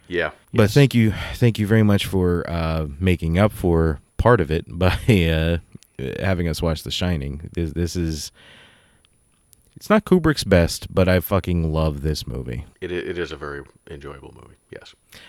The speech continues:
Speaker 2: I think Full Metal Jacket is probably my favorite.
Speaker 1: I haven't been able to sit through two thousand one, A Space Odyssey, and complete it. I always fall asleep. Um, I understand that movie is just, it's supposed to be, like, an artful movie. I get it.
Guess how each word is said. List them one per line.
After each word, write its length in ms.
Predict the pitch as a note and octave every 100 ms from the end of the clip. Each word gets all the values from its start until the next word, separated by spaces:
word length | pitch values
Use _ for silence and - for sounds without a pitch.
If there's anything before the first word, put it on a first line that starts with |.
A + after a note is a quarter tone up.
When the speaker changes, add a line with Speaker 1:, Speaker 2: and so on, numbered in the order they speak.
| -
Speaker 2:
I 60 | -
think 160 | C3+ A2
Full 120 | G#2+
Metal 220 | F#2 E2+
Jacket 320 | D#2+ D#2+ D2+
is 80 | D2
probably 300 | - D2+ D2+
my 160 | D2+ D2+
favorite. 400 | D#2+ C#2+ C#2+ - _
Speaker 1:
I 120 | A2
haven't 240 | A#2+ C3+ B2
been 100 | A#2
able 180 | A2+
to 60 | F#2
sit 300 | - - -
through 360 | - F#2+ F2+ F2
two 180 | -
thousand 400 | F2 F2 E2 D#2
one, 340 | D2+ D#2 D#2+ D#2 _
A 80 | -
Space 340 | - D#2+ D#2
Odyssey, 600 | D#2 D#2 D#2+ - F2 E2+ - -
and 180 | D#2+
complete 420 | - D2+ - D#2 D2+
it. 180 | - _ _ -
I 100 | -
always 320 | D2 E2+ E2
fall 240 | - E2
asleep. 340 | D#2+ - E2+ F2+ _ _ _ _ _ _ _ -
Um, 560 | D#2 D#2 D2+ D2+ D2 _ _ _ -
I 200 | F2 E2+
understand 640 | F2+ F#2+ F2+ - F2+ F2+
that 160 | E2 D#2+
movie 280 | E2+ E2+
is 140 | E2 D#2
just, 280 | F2 - - -
it's 160 | E2+ D#2+
supposed 240 | - F#2
to 40 | -
be, 120 | F#2
like, 160 | E2 D#2+
an 100 | D#2+ _
artful 420 | G2 - - C3+
movie. 420 | C3 C#3 A2 F2 - _
I 100 | -
get 460 | F2+ D#2+ D#2+ E2+ F2
it. 200 | D#2 -